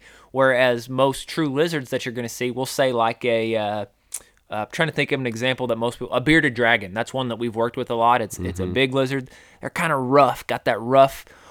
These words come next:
Speaker 1: almost prehistoric dinosaur type look and texture to them, whereas a skink is gonna be slick and sleen.
Speaker 2: Yeah, and there, a lot of people describe it by the neck.
Speaker 1: Mm,
Speaker 2: So,
Speaker 1: yeah.
Speaker 2: like, skinks,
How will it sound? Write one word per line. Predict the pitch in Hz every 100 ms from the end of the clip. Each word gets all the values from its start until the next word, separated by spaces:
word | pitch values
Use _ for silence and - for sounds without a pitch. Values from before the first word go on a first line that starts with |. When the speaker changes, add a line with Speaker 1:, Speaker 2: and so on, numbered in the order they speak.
| -
Speaker 1:
almost | - 135 123 -
prehistoric | 151 131 - - 143 123 113 117
dinosaur | 127 131 117 - 127 110 107
type | 123 113 113
look | 120 117
and | 113
texture | - 127 - 117
to | 98 107
them, | 101 104
whereas | 110 123 117 113 110 -
a | -
skink | 110 - 143 135 123
is | 107
gonna | 120 113
be | 107 101 101 _ -
slick | - - 147 139 - 95
and | 95
sleen. | - - 131 113 85 - _ _ -
Speaker 2:
Yeah, | 127 131
and | 123 -
there, | - 127
a | -
lot | 82 127
of | 160
people | 117 92
describe | 101 - 107
it |
by | 85 92
the | 85
neck. | 87 95 76 - _ -
Speaker 1:
Mm, | 147 127
Speaker 2:
So, | 104 _ _
Speaker 1:
yeah. | 117 107
Speaker 2:
like, | 95
skinks, | - 113 117 -